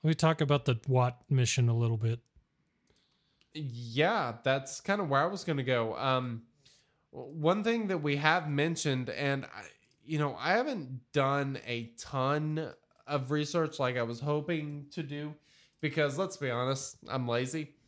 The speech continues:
Speaker 2: Um, <laughs> uh, the, the thing we've talked about for a while, the, with the bugs, assigning that turn order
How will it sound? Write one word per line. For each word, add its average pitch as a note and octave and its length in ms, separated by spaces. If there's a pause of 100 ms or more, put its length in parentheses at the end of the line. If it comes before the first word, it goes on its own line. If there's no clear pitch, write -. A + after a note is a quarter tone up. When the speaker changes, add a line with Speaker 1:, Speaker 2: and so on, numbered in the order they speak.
(120)
Speaker 2:
Um, C3+ 320 (420)
<laughs> - 1040
uh, B2+ 400 (760)
the, D3 640 (480)
the E3 380
thing B3 300
we've G3 240
talked G#3 260
about C#3+ 240
for C#3+ 140
a C3+ 60
while, C3 520
the, B2+ 380
with C#3+ 160
the C#3 60
bugs, B2 680 (440)
assigning F#3+ 640
that E3+ 340
turn E3 260
order C3+ 460